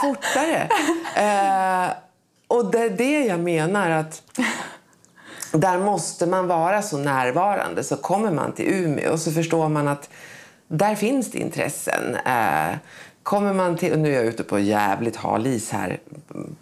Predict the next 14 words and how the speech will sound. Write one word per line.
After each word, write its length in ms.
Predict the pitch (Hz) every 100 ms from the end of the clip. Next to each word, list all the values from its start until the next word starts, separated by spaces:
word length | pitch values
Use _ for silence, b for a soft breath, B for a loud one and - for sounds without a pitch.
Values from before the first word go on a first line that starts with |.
| - -
på, 220 | - 120
på 160 | 110 117
tal 260 | 120 113
om, 220 | 113 120 -
om 260 | 139 139
hockey, 460 | 135 175 175 - 127
men 280 | 123 131 131 B B _
jag 320 | - 175 160 165
kommer 240 | 233 320
ihåg, 360 | 285 208 175 170
jag 100 | 190
hade 280 | 233 185
ju 220 | 190 185 196
en, 200 | 101